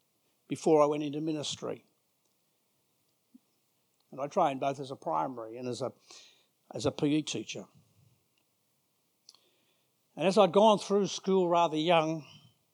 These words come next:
I was only nineteen when I began my teaching career. And I began it out at Saint Mary's District in nineteen seventy-one, around the time that the nearby Mount Druitt housing estates were being established.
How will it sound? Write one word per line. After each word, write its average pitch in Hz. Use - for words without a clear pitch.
I 151
was 143
only 170
nineteen 170
when 147
I 147
began 160
my 151
teaching 151
career. 123
And 139
I 143
began 180
it 190
out 185
at -
Saint 175
Mary's 180
District 156
in 156
nineteen 156
seventy-one, 160
around 156
the 151
time 160
that 151
the 156
nearby 156
Mount 156
Druitt 156
housing 160
estates 147
were 143
being 139
established. 143